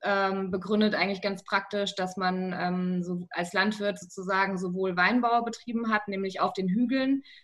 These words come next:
auf denen nichts anderes wächst, weil der Boden nicht mehr fruchtbar ist sozusagen. Der, der ganze fruchtbare Boden ist eben einfach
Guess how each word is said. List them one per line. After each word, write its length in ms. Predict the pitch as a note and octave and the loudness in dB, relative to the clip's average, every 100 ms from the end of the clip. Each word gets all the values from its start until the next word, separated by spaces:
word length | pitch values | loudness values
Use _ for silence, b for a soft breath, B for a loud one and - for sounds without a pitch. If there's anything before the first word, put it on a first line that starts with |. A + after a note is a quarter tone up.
| - | -4
auf 160 | F#3+ | -4
denen 240 | F#3 G#3+ G#3 | 0 2 4
nichts 240 | G#3+ G#3+ | 4 0
anderes 560 | - G3+ A3 G#3 F#3+ F3+ | -2 0 2 0 -4 -2
wächst, 460 | G#3 - - - - | -2 -2 -14 -20 -4
weil 140 | F#3+ | 0
der 100 | G3 | 0
Boden 300 | F#3 A#3 C4 | 2 2 4
nicht 200 | B3+ - | 2 0
mehr 120 | B3 | -2
fruchtbar 560 | - C#4 C4+ - C4+ C#4+ | -2 -4 -4 -2 0 0
ist 140 | D#4 | -6
sozusagen. 640 | A3 - A3 A#3 A#3+ B3 | -14 -14 -4 0 0 2
Der, 300 | A3+ G3 F#3 - | 2 4 2 2
der 120 | F#3+ | 2
ganze 240 | G3+ G#3 | 2 0
fruchtbare 560 | A3 B3 - G3+ A3 G3+ | -4 -6 0 0 0 -2
Boden 240 | G3+ G#3 | -4 -2
ist 120 | F#3 | -4
eben 200 | F#3 F#3+ | -4 -4
einfach 280 | E3 F3+ F#3+ | -4 -4 -8